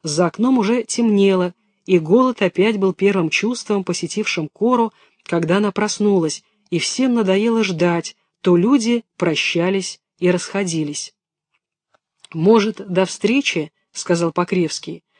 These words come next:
«Если чего, не сердись», ответила Нинеля, «хоть вы мне, конечно, классово чуждый элемент».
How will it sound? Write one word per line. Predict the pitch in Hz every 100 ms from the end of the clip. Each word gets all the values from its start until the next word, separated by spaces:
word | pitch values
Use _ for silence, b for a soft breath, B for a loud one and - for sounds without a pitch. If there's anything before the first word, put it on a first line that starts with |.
| _ _
«Если | 165 190 202 190
чего, | - 175 185 220 214
не | 180 180
сердись», | 196 175 156 240 - - _ _
ответила | 175 - 180 - 170
Нинеля, | 175 175 170 160 147 _ _ _
«хоть | - 185 180
вы | 180
мне, | 185
конечно, | 170 175 180 175 180 165 _ _
классово | - 175 185 - 180 170
чуждый | 165 196 175 151 160
элемент». | 165 170 175 175 156 -